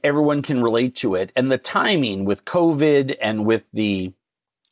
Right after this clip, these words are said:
cultural upheavals of our day, p-,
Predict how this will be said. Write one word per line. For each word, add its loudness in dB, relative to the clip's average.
cultural 0
upheavals 0
of 0
our 2
day, 2
p-, -16